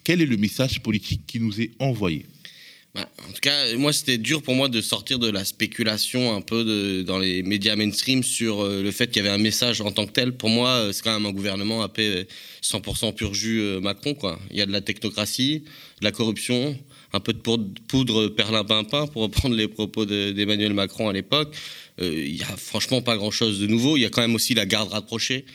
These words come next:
Speaker 2: Certains ont été promus, hein. Euh, je pense à Gabriel Attal, le porte-parole. Euh, je pense, euh, enfin voilà, il y, y a des proches.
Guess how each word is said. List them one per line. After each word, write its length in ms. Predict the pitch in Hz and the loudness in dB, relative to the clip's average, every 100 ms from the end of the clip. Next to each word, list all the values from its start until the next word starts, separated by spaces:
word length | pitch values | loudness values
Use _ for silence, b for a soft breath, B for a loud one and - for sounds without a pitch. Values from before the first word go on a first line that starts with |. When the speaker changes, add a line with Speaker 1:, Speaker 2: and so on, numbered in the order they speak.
| B | B
Speaker 2:
Certains 300 | - 104 - | -4 -2 0
ont 120 | 107 | -2
été 160 | 101 107 | 0 -2
promus, 500 | 101 117 120 131 131 123 | -2 0 2 2 -2 -6
hein. 220 | 98 107 - | -8 -8 -10
Euh, 180 | 98 95 | -8 -6
je 80 | - | -6
pense 240 | 98 95 | -8 -6
à 160 | 101 95 | -4 -2
Gabriel 340 | 92 92 98 | -4 -2 -2
Attal, 320 | 98 - 101 101 | -2 -2 -2 -2
le 80 | |
porte-parole. 680 | - 82 - 95 98 98 98 B B B B - | -6 -10 -8 -6 -4 -4 -6 B B B B -6
Euh, 180 | 87 78 | -4 -2
je 120 | - | -4
pense, 340 | - 85 - 95 | -6 -8 -6 -4
euh, 160 | 82 | -4
enfin 220 | 80 101 | -2 0
voilà, 260 | 98 104 90 | 2 0 0
il 280 | 87 95 - | -4 -6 -6
y, 140 | 101 | 0
y 40 | 113 | 2
a 260 | 120 120 | 2 0
des 280 | 104 92 113 | -2 0 0
proches. 520 | 113 127 147 165 - | 2 4 4 2 -4